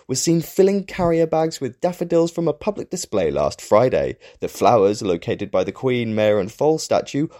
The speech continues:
off Birdcage Walk, had been planted to brighten up the community, she said. Finally, a man in his seventies who was arrested in connection with the shooting of five birds of prey has been released under investigation.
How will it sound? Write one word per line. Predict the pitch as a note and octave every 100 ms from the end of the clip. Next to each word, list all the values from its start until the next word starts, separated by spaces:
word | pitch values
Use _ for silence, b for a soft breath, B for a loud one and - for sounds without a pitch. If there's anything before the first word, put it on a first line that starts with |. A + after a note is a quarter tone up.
| B
off | C#3
Birdcage | - G2 F2 G#2+ G2 A2
Walk, | C3+ B2+ B2 - B B B
had | D#3+
been | - F3+
planted | - G#3+ G3+ G3+ G#3 - b
to |
brighten | G#3+ - C3 F#2 G2+
up | E2 -
the |
community, | - F#2+ F#2+ D3 D3 A2+ E2 A2
she | - -
said. | - E2 D#2 - _ -
Finally, | - D#3+ F3 A2 G#2 D3 C#3+
a |
man | C#3+ D#3+ F3+ F#3+
in | G3
his | F#3+ -
seventies | F#3 E3+ C3 - F#2 F#2
who | B2
was | A#2+
arrested | C3 B2 E3 E3+ - D#3+
in | C#3+
connection | C3+ A#2 C#3+ - -
with | C3 A2
the |
shooting | G#2+ - E3+ - E3+
of | -
five | - C#3+ D3+ D3
birds | B2+ B2 C3
of | -
prey | - F2 F2
has | G#2
been | A#2 A#2+
released | B2+ C3 D3 G#2+ -
under | G#2+ A2
investigation. | C3 F2+ - E2 G2 A#2 - C#2+